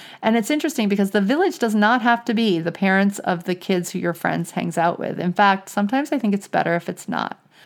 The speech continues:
You wanna be able to talk to people who really respect your stuff, even if their stuff is different and you can respect theirs.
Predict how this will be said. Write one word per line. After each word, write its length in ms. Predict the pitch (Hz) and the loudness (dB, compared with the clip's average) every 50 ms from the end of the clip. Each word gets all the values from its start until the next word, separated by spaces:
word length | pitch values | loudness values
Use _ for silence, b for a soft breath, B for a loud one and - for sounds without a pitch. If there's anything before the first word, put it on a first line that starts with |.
| b b | b b
You 180 | - 214 214 | 0 2 2
wanna 340 | 202 202 220 226 247 269 277 | 4 4 4 4 4 4 4
be 140 | 247 208 202 | 4 4 4
able 140 | 208 196 202 | 4 2 0
to 80 | 190 180 | -2 -2
talk 420 | 185 - 202 185 185 185 - - | -2 0 2 2 2 0 -4 -10
to 100 | - 202 | -10 -10
people 460 | 202 - 196 185 185 - 180 180 180 | -6 -4 -4 -4 -2 0 0 0 0
who 560 | 175 - 196 180 180 175 175 175 170 175 180 175 B B B B B | -2 -2 0 0 0 0 0 0 -2 -2 -4 -6 B B B B B
really 400 | 196 190 214 214 220 233 240 226 | 2 4 4 4 4 4 2 2
respect 880 | 214 185 180 170 - - - - - 170 175 214 233 - - - - - - | 2 2 0 -2 -2 -6 -4 0 2 4 4 2 0 -2 -12 -18 -14 -8 -4
your 540 | 190 180 180 180 175 165 165 160 165 175 | -2 0 2 2 2 2 2 2 0 0
stuff, 600 | 175 - - - - 175 165 214 269 254 - - - - | -2 -4 -6 -2 2 4 4 4 2 0 -4 -10 -12 -6
even 240 | - 202 185 175 180 | -2 0 0 0 0
if 140 | 165 156 - | -4 -4 -2
their 160 | 170 160 160 | -2 -2 -2
stuff 300 | 165 - - 175 156 - | -2 -2 -2 -2 -2 -2
is 120 | 165 160 - | -6 -8 -2
different 360 | - 202 202 - 269 254 - | -2 -2 0 0 -2 -2 -2
and 140 | 175 175 170 | -2 -4 -4
you 80 | 165 | -4
can 140 | 165 - 170 | -4 -6 -6
respect 460 | 156 160 - - - - - - - | -6 -6 -8 -6 -8 -8 -8 -6 -4
theirs. 480 | - 175 180 196 220 254 277 269 - | 0 2 2 2 2 0 -2 -4 -6